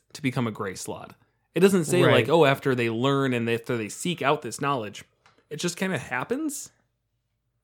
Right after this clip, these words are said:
Speaker 2: Yeah, I, going back to that whole chaotic neutral, they just wanna spread chaos. My
Speaker 1: Right.
Speaker 2: guess is, yeah, they don't seek it out.
Speaker 1: Yeah.
Speaker 2: It's, like, almost kinda like a thing of their design, like, uh, I, it's a real world allegory, like ants.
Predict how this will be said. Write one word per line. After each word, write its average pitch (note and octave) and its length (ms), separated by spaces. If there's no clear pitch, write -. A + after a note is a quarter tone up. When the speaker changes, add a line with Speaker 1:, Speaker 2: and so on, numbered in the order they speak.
Speaker 2:
Yeah, G#3 460
I, F3+ 180
going G#3+ 180
back G3+ 160
to G3 100
that E3 140
whole E3 120
chaotic D3+ 420
neutral, D#3+ 280
they C#3 100
just C#3+ 200
wanna C#3+ 240
spread C3+ 340
chaos. C3+ 400
My D3+ 80
Speaker 1:
Right. D#3 260
Speaker 2:
guess D#3+ 200
is, D3 240
yeah, F#3 140
they C3+ 120
don't E3 200
seek - 380
it B2 60
out. C#3+ 320
Speaker 1:
Yeah. C#3 220
Speaker 2:
It's, C#3+ 120
like, C#3+ 220
almost D3+ 320
kinda C3+ 220
like B2+ 180
a A#2+ 60
thing C3+ 260
of B2 120
their B2 160
design, A#2 460
like, G2+ 440
uh, G#2 360
I, C3 140
it's D3 180
a D3 120
real D#3+ 200
world D3+ 220
allegory, B2+ 360
like B2 200
ants. A#2+ 480